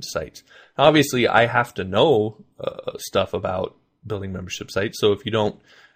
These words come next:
know that information, start focusing on learning that stuff and getting good at it, and then start putting out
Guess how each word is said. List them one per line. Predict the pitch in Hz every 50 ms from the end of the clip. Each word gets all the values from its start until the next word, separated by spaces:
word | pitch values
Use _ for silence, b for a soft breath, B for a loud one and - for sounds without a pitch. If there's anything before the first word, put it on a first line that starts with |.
| - -
know | 113 113 113 110
that | 107 104
information, | 107 101 98 - 104 107 107 123 127 - 107 101 101 101
start | - - - - 107 107 - -
focusing | - - 113 107 - - - 110 104
on | 101 101 95 98
learning | 104 107 107 104 104 98 95
that | 95 101 101 101 -
stuff | - - 101 95 95 -
and | 98 101
getting | 104 101 95 95 95
good | 107 117 127
at | 123 101 98
it, | 95 92 - -
and | 107 107
then | 98 98 98
start | - - - 98 - -
putting | - 104 104 98
out | 98 98 95 92 -